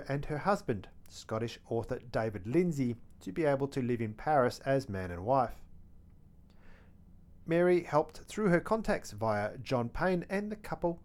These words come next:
successfully left England as a couple. Forge a couple of documents, no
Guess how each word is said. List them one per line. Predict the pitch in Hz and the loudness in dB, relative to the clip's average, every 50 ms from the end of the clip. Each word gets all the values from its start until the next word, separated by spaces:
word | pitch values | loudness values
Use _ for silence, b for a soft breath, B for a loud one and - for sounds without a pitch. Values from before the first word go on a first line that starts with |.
| - - | -20 -18
successfully | - - - - - - 139 139 - - 143 135 135 131 | -14 -14 -14 -8 -4 -4 -4 -4 -2 -2 0 0 0 0
left | 123 127 123 - - - - | 0 -2 -2 -2 -4 -8 -4
England | 196 180 190 160 127 110 110 113 - b b b b b b | -2 -2 0 0 0 -2 -2 -4 -6 b b b b b b
as | - 101 90 - | -10 -10 -8 -8
a | - | -2
couple. | - - 185 196 - - - - - - - - - - - b b b b b b b b b b b b b b | 2 4 4 4 2 0 -8 -8 -14 -18 -18 -18 -18 -18 -18 b b b b b b b b b b b b b b
Forge | - 135 117 113 110 - | -2 0 0 0 0 -2
a | 98 | -6
couple | - - 113 107 104 | -8 -8 -8 -8 -8
of | 98 - | -8 0
documents, | - 196 202 196 - 202 190 190 180 - - - | 4 4 4 4 2 0 0 0 0 -2 -10 -8
no | - 113 113 107 | -4 -4 -2 -2